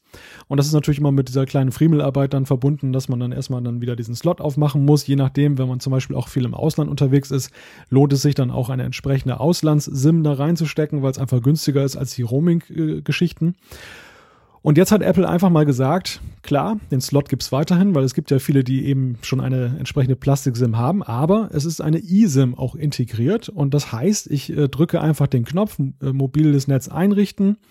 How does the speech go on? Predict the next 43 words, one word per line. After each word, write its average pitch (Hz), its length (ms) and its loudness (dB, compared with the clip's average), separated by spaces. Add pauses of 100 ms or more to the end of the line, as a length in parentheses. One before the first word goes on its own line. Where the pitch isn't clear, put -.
(500)
und 147 220 2
dann 151 300 2
poppt, - 280 2
je 147 160 2
nachdem, 147 480 2
welche 135 360 2
Netzbetreiber 139 760 -4
da 131 100 -2
so 123 100 -6
unterwegs 131 540 -2
sind, 160 320 2
welche 135 260 -2
Anbieter 160 380 2
da 131 100 2
mitmachen, 156 680 2
äh, 147 240 0
poppt 143 380 -4
dann 143 120 -2
ein, 135 320 -4 (360)
ein 127 160 -6
Dialog 131 400 0
auf, 160 300 0
wo 156 100 4
ich 170 60 0
dann 139 140 -2
auswählen 160 480 0
kann. 151 200 0
In 135 100 2
Deutschland 147 360 0
ist 143 100 -4
das 139 120 -2
momentan 135 420 0
die 127 80 0
Deutsche 127 320 -2
Telekom 175 540 2
und 143 140 -4
dann 139 120 0
zwei 127 200 -6
internationale 127 720 -2
Anbieter, 147 440 0 (420)
wo 139 140 6
ich 147 100 2
dann 139 340 0